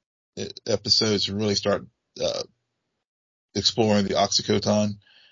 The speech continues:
Oxycontin, um, epidemic and, and, and again, the, the same pharmacist, you know, how he was working with the, how he was,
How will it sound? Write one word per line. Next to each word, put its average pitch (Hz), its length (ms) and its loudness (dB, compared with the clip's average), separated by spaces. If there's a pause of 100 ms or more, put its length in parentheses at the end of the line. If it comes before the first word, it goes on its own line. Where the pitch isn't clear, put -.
(160)
Oxycontin, 110 680 4 (1000)
um, 92 500 2
epidemic 101 720 2
and, 92 460 -2
and, 92 320 -4
and 92 200 0
again, 104 400 6
the, 101 100 0
the 101 200 -2
same 110 300 2
pharmacist, 104 880 0
you 101 60 -6
know, 95 60 -4
how 101 280 6
he 101 180 2
was 98 280 0
working 101 280 2
with 98 140 0
the, - 500 -10
how 101 180 6
he 104 140 4
was, 98 360 2